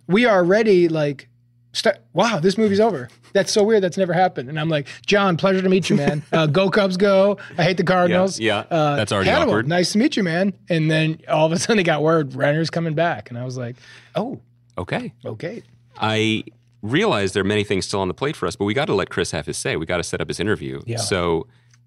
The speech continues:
Speaker 2: I know, because this may, in fact, be your last <laughs> promotional appearance <laughs> for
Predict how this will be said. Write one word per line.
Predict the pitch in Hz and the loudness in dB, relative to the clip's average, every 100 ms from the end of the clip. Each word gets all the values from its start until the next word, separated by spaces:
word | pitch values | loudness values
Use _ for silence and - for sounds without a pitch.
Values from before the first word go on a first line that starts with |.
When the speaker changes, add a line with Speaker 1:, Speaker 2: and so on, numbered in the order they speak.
| _ _ - | _ _ -4
Speaker 2:
I | 101 | 0
know, | 101 113 123 | 0 0 0
because | 110 107 95 | -2 -2 -2
this | 101 - | -2 -2
may, | 95 98 98 | 0 0 0
in | |
fact, | 85 92 87 | -2 -4 -4
be | 95 | -4
your | 92 87 | -2 -2
last | 85 107 | -4 -4
<laughs> | - | -2
promotional | 104 101 110 101 | -2 -2 -4 -4
appearance | - 107 117 - - | -2 -2 -4 -6 -6
<laughs> | - 605 740 - 233 - - - - 202 196 | -2 -2 -2 0 -2 0 -2 -2 -14 -12 -8
for | - 139 | -2 -2